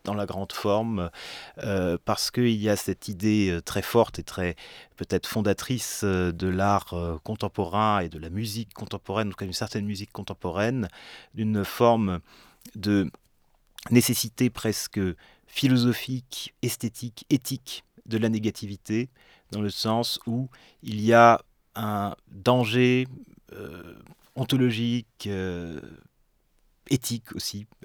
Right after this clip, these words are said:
euh, au vingtième siècle, de l'identification, euh, de, de la, de la pleine identité. Et donc, euh, euh, on commence à travailler des formes et des matériaux, euh, sous,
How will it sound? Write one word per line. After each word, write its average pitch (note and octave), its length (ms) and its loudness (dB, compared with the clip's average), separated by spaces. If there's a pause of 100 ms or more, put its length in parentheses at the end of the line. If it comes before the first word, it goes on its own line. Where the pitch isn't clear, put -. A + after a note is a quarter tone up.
(100)
euh, D#2+ 480 -10 (380)
au - 100 -8
vingtième G#2 340 0
siècle, A2 600 0 (380)
de A2 120 0
l'identification, G#2+ 1400 -2
euh, F2 440 -4
de, F#2 120 -8
de F2+ 260 -8
la, F#2 220 -2
de F2+ 100 -8
la F#2 140 -4
pleine A#2+ 220 2
identité. G#2+ 640 -4 (500)
Et F#2 140 -6
donc, A2+ 360 0
euh, F#2 240 0 (360)
euh, D#2+ 240 -6
on G2+ 400 -12
commence A2+ 580 2
à G2+ 380 0
travailler G2+ 840 0
des F#2+ 140 -8
formes A2+ 560 2
et B2 100 -4
des G#2 120 -4
matériaux, G2+ 680 -2 (540)
euh, F#2 260 -10 (380)
sous, B2 500 -2